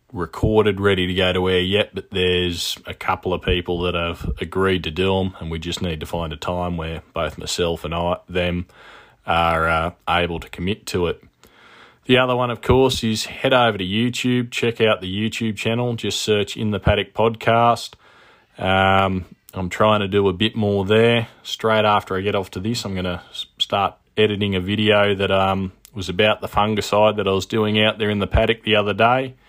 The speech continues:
And, uh, yeah, there's, uh, one that just went up there on the weekend, uh, about my new R T K auto sy-, steer system. So I bought a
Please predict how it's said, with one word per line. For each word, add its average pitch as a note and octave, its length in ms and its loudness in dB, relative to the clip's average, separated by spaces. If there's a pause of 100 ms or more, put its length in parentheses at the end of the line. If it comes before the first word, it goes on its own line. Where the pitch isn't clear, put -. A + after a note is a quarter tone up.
(920)
And, A#2 380 2
uh, A#2 460 4 (500)
yeah, A#2 440 2 (340)
there's, G#2 560 4
uh, G#2+ 260 2
one A2+ 320 2
that G#2 140 -2
just - 260 -6
went G#2 140 -2
up G#2+ 140 -2
there G#2 280 -2 (100)
on G#2+ 140 0
the F#2+ 80 -2
weekend, G#2 760 0 (580)
uh, G2+ 460 4
about G2+ 440 2
my G2 280 2
new G2+ 440 -2
R G2+ 240 0
T G2+ 260 -4
K F#2+ 300 -2
auto F#2+ 340 0
sy-, - 240 -8 (240)
steer F2 340 -4
system. E2 540 -6
So F2+ 440 0 (960)
I G2+ 120 0
bought G#2 460 2
a F#2 360 -2